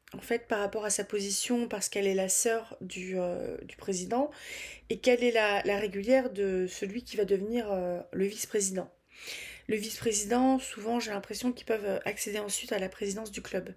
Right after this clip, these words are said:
Donc, euh, être décisionnaire, euh, être à la tête vraiment de,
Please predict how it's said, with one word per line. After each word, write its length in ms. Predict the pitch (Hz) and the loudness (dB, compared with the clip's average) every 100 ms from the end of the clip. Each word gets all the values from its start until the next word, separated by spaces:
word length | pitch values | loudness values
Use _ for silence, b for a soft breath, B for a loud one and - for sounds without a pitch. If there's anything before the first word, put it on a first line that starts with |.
| - b - | -18 b -8
Donc, 260 | 185 - | -8 -4
euh, 120 | 175 175 B B B B B - | -4 -4 B B B B B 4
être 380 | 233 - 233 | 4 6 4
décisionnaire, 800 | 214 220 - 208 202 202 220 233 214 | 6 4 2 2 2 4 4 2 2
euh, 340 | 190 180 180 - - - - | 0 0 -2 -4 -6 -8 -6
être 260 | - 196 - | -4 -4 0
à 60 | 190 | 0
la 100 | 185 | 2
tête 220 | 233 226 | 0 0
vraiment 240 | 202 208 | -6 -6
de, 400 | 208 190 185 180 | -4 -2 -2 -4